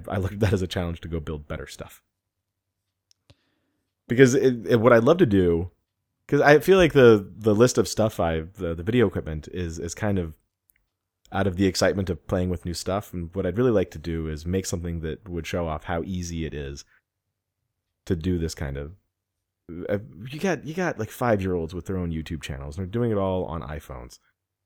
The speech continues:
and people watch these things. There's, there's so little. Here's the crazy thing. The tools to make, and I mean record, to, to script, record,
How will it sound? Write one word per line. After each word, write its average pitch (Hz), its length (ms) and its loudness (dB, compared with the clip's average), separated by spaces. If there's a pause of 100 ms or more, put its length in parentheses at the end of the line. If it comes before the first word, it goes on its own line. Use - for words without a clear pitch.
and 87 260 -6 (140)
people 98 260 -2
watch 69 280 -8
these 69 160 -14
things. - 280 -18 (380)
There's, 120 360 2
there's 123 300 -2
so 147 300 2
little. 123 340 2 (440)
Here's 185 180 4
the 170 80 0
crazy 139 380 0
thing. 71 300 -8 (1040)
The 113 160 -2
tools 165 580 0
to 120 160 0
make, 107 540 -2 (1400)
and 104 120 -2
I 113 80 4
mean 127 260 4
record, 135 800 0 (240)
to, 95 140 2
to 95 140 -8
script, - 460 -2 (160)
record, 131 560 -2